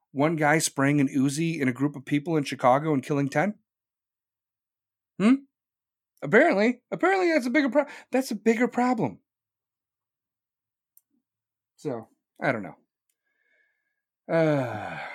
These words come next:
I don't know. Everything about you guys is fucked up. Everything about this country's fucked up. We're going to shit. We're absolutely going to hell in a handbasket.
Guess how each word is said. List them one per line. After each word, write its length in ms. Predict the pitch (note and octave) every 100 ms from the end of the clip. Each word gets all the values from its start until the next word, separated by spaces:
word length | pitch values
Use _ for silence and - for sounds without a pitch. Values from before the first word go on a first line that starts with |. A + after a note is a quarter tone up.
| -
I 100 | A#2
don't 140 | F2+
know. 120 | D#2+ G#2+
Everything 320 | A#2 G#2+ F#2+
about 280 | E2+ E2+ E2+
you 100 | D#2+
guys 200 | C#2+ D2
is 100 | -
fucked 340 | - D#2 -
up. 220 | D#2 C#2+ _ _ -
Everything 220 | B2 B2
about 180 | G#2 G2
this 120 | E2+
country's 420 | - A2+ G#2+ A2
fucked 280 | - G#2+ -
up. 220 | G#2+ G#2+ - _ _ -
We're 120 | C#3
going 300 | C3+ A#2+ G2+
to 60 |
shit. 460 | F#2 - C3+ B2+ - _ _ _ _ _
We're 200 | C3 B2
absolutely 400 | D3+ C#3+ D#3 C3
going 140 | B2+ A#2
to 60 |
hell 200 | G#2+ B2+
in 80 | A#2
a 40 |
handbasket. 680 | G#2+ A2+ A2 F#2+ E2 - -